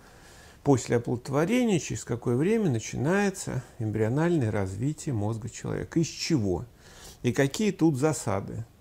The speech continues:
Потому что единственное место, где нас всегда ждут, как вы знаете, это засады.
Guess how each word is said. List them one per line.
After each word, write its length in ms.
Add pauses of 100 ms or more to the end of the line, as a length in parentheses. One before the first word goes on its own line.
(180)
Потому 240
что 220
единственное 520
место, 320
где 220
нас 160
всегда 400
ждут, 300
как 240
вы 80
знаете, 460
это 220
засады. 640